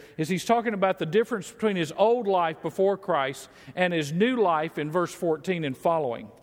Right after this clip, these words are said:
And be honest, whether, whether it's that or whether it's he's talking about as a Christian, whatever it is, it takes a mature person to be honest enough to say,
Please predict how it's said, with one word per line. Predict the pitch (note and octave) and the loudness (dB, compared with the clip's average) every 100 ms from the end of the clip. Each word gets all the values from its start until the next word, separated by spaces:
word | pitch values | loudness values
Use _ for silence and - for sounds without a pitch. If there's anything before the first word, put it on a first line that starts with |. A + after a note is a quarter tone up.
| _ _ _ _ _ _ _ _ _ - | _ _ _ _ _ _ _ _ _ -6
And | D3+ | 0
be | F#3 | 2
honest, | G#3 G#3+ E3+ - | 4 2 -2 0
whether, | F#3+ G3+ E3+ | 0 2 0
whether | E3 G3+ F#3+ | 0 2 2
it's | D3 C3+ | -2 2
that | F3 G#3+ A3+ F3+ | 4 4 2 -2
or | |
whether | D#3+ F3+ E3+ | 0 0 0
it's | D3 | -4
he's | D#3 - | -6 0
talking | G3+ F#3+ | 0 2
about | E3+ D3 | 0 2
as | F#3 F3 | 0 0
a | |
Christian, | F3 G3+ F#3+ E3+ D#3 | -4 -2 -2 -4 0
whatever | F3+ A3+ A#3+ F#3+ | 2 2 2 0
it | F3 | 2
is, | F#3+ C#3+ C3+ - - - | 2 2 -2 -12 -20 -2
it | F#3+ G3+ | 0 2
takes | A#3+ A3 | 0 0
a | F#3+ | -4
mature | F3 D#3 - G3+ F3+ | -4 -4 0 0 2
person | G3 F3+ F3+ | 0 -2 -2
to | C#3+ | -4
be | D#3 | 0
honest | E3 D#3+ D3 - | 2 0 -2 -6
enough | D3+ D3 | -2 -2
to | C3+ | -2
say, | F3 D#3 | 0 0